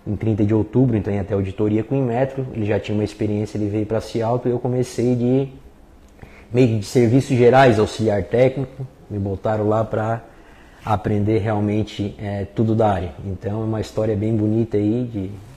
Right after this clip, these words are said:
de dezessete anos, ele se desligou da Cialto em setembro do ano passado, mas é uma pessoa que eu também procurei absorver de tudo que ele,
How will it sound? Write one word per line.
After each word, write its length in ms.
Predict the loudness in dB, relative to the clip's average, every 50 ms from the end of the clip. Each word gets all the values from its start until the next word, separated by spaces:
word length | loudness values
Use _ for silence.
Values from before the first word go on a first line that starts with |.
| -20 -20 -20 -20 -20 -20 -20 -20 -20 -20 -20 -20 -20 -16 -8 -6
de 140 | -4 -4
dezessete 580 | -2 -2 -2 -2 -2 0 0 0 0 -2 -2 -4
anos, 260 | -2 0 0 0 0
ele 280 | 0 0 0 -2 -4 -4
se 140 | -4 -4 -4
desligou 360 | -2 -2 -2 -2 0 0 -2
da 80 | -2 -4
Cialto 340 | -4 -4 -4 -2 -2 -4 -6
em 40 |
setembro 460 | -10 -8 -8 -8 -6 -4 -4 -2 -2 -2
do 80 | -2
ano 100 | -2 -4
passado, 640 | -4 -4 -6 -6 -6 -4 -2 0 0 0 0 -2 -4 -6 -14 -20 -20 -20 -20 -20 -20 -20 -20 -12 -6
mas 180 | -2 0 2 4
é 60 | 4
uma 120 | 4 4
pessoa 600 | 4 2 0 0 0 0 2 4 6 6 6 6
que 160 | 4 4 2
eu 100 | 2 2 2
também 240 | 2 2 2 2 2
procurei 880 | 2 2 0 2 2 2 2 4 6 6 6 6 8 6 6 4 2 2
absorver 640 | 0 0 0 0 0 2 4 4 4 6 6 4 4
de 400 | 4 4 2 2 2 2 0 -2 -4 -8 -12 -14 -16 0
tudo 240 | 2 4 4 4 4
que 100 | 2 2
ele, 480 | 2 4 4 4 4 2 0 -4 -8